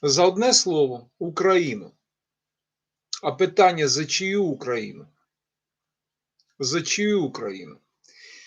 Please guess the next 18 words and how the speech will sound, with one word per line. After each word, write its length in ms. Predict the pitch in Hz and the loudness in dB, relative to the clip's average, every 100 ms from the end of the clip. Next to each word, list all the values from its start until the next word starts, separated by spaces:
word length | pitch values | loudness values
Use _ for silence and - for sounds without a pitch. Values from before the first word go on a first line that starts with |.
| - _ - | -20 _ -6
Майдан 720 | 160 180 190 220 247 269 214 | 0 2 8 8 6 0 -6
дві 160 | 160 185 | -6 -8
тисячі 380 | 156 208 - 185 | -4 -2 0 0
тринадцятого-дві 840 | 190 185 190 214 214 190 151 135 | 0 0 0 -2 -2 -4 -4 -4
тисячі 440 | 135 185 - 190 147 | -6 -4 -4 -4 -4
чотирнадцятого 800 | - - 170 170 147 - 160 | -6 -4 -4 -4 -6 -4 2
року 440 | 139 110 - - _ | 2 0 -8 -20 _
скинув 720 | - - - 180 185 180 - _ _ _ _ - | -2 -2 0 -2 -2 -6 -10 _ _ _ _ -8
Віктора 640 | 143 147 175 - 180 160 | -6 -4 -6 -2 -2 -2
Федоровича 600 | - 175 151 151 131 147 | 0 -2 0 -4 -4 -4
Януковича. 800 | 143 143 139 131 120 101 - - _ _ _ _ _ _ _ _ _ _ _ _ - - | -2 0 -2 -4 -6 -6 -14 -16 _ _ _ _ _ _ _ _ _ _ _ _ -12 -10
Скажіть, 440 | - - 160 180 151 | -10 -4 -4 -4 -8
будь 160 | 135 | -8
ласка, 400 | 120 107 - - _ _ _ _ _ _ _ _ _ _ _ _ _ - | -6 -4 -6 -10 _ _ _ _ _ _ _ _ _ _ _ _ _ -6
а 120 | 139 | -4
хто 340 | - 233 254 | -2 -2 -2
при 220 | 254 196 | 2 2
владі 540 | 175 170 170 170 185 | 4 6 6 6 -2